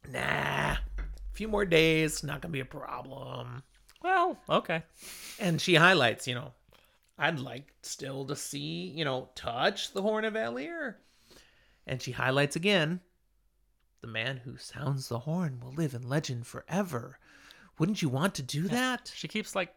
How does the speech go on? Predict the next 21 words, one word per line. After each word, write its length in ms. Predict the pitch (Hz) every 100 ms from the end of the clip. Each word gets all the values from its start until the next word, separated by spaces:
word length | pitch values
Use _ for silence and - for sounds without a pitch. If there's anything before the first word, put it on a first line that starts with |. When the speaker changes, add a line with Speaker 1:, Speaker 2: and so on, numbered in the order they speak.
| _
Speaker 2:
calling 440 | - 127 135 143 135
Rand 240 | 135 135
to 60 | 113
greatness, 440 | 123 - 113 -
and 100 | 113
Rand's 260 | 120 131 127
like, 300 | 120 - - - - - -
"Uh, 120 | 277 - -
uh, 440 | 214 220 214 220 220
no 140 | 208
thanks." 340 | 185 156 156 - - - - -
Speaker 1:
And 80 | 392
an 80 | 381
odd 260 | 403 349
thing 240 | 170 175 151
here, 180 | 123
though. 200 | 110 - - - -
Rand 400 | 196 294 294 -
keeps 400 | - 240 - -
having 340 | 180 202 190
those 240 | 151 139